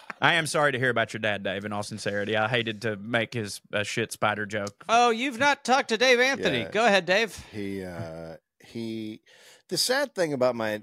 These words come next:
Speaker 3: dad is that I couldn't watch him die more. Like,
Speaker 2: All
Speaker 3: if
Speaker 2: right.
Speaker 3: he had seven or eight lives
Speaker 1: Yeah.
Speaker 3: and we could watch him die over and over, <laughs> like, that
Speaker 1: Mm-hmm.
Speaker 3: would have probably helped the, uh,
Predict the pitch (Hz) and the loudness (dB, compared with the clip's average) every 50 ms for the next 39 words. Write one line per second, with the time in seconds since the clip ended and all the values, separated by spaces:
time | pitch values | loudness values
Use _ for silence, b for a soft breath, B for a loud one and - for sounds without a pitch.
0 | - - 95 113 107 107 104 101 101 95 - 104 107 101 - 87 101 110 113 107 | -8 -8 -4 -2 0 2 2 0 0 -4 -6 -8 -8 -8 -8 -6 -4 -4 -4 -4
1 | - - 143 127 123 117 104 95 92 92 - - 92 82 80 87 82 80 85 85 | -6 -6 -6 -6 -6 -8 -10 -10 -10 -10 -12 -12 -14 -14 -14 -12 -12 -10 -10 -10
2 | 82 85 85 80 73 67 71 - - - - 143 117 117 120 123 - - - 214 | -12 -12 -14 -14 -14 -14 -16 -18 -20 -20 -10 -4 -2 0 0 0 -2 -2 0 2
3 | 233 269 294 285 285 196 202 202 208 208 208 202 190 - - 143 160 170 170 175 | 2 2 4 2 2 2 2 0 0 -2 -2 -4 -4 -4 2 6 10 10 12 12
4 | 180 180 175 - - - - - - - 180 170 170 160 190 180 175 170 165 160 | 10 8 6 4 0 -4 -2 0 4 6 8 8 10 10 8 8 10 10 12 12
5 | 156 170 175 135 143 139 135 131 139 147 160 170 160 151 - - - - - _ | 12 10 8 8 8 10 10 10 10 10 8 6 4 0 -6 -8 -10 -12 -14 _
6 | _ _ _ _ - 147 135 123 147 143 135 123 123 143 147 156 143 - 170 160 | _ _ _ _ -4 2 6 6 6 6 6 4 4 6 6 6 4 4 2 2
7 | 135 120 113 127 123 139 139 - - 143 127 117 104 131 139 127 127 127 123 - | 2 2 4 4 6 6 4 4 0 -2 -2 0 0 2 2 4 4 4 4 4
8 | 117 120 127 123 139 127 123 127 127 165 156 - - - 208 - _ _ b b | 2 2 2 2 0 0 0 0 -2 -2 -6 -4 -2 -2 -2 -2 _ _ b b
9 | b b b b _ - 139 135 - 127 151 135 127 127 147 135 131 - - 123 | b b b b _ 4 4 6 6 6 6 6 6 6 6 4 4 4 4 4
10 | 110 107 98 107 110 113 113 95 - - - 107 104 98 95 92 87 - - 87 | 4 4 4 6 6 6 6 4 2 -4 -4 -2 0 0 0 -2 -4 -6 -6 -6
11 | 87 87 85 82 80 76 62 | -4 -4 -4 -6 -6 -8 -10